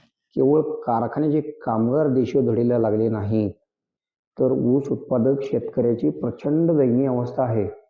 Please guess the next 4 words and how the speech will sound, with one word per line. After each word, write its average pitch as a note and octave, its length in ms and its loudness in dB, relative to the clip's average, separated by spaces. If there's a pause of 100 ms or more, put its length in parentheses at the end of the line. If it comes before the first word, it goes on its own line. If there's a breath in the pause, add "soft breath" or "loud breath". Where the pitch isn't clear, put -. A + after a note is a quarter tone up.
(960)
आत्ताच्या C3+ 480 0
परिस्थितीला B2 680 0
कवठे B2+ 440 2
महांकाळ B2 440 0